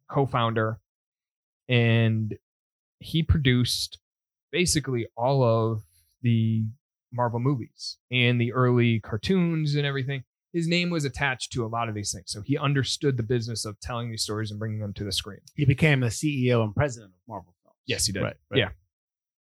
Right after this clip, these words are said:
Speaker 1: Yeah. So he, you know, and so he was heavily involved with Marvel Films and the Marvel movies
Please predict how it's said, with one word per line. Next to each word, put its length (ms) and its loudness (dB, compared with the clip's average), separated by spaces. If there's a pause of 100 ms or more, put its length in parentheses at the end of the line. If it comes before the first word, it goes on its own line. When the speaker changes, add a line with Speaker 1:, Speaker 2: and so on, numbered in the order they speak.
(200)
Speaker 1:
Yeah. 220 4
So 240 4
he, 520 6
you 120 2
know, 340 2 (280)
and 80 -8
so 140 4
he 140 8
was 160 4
heavily 340 4
involved 640 2 (640)
with 200 4
Marvel 360 2 (100)
Films 680 -2
and 140 -4
the 60 -6
Marvel 460 -4
movies 520 0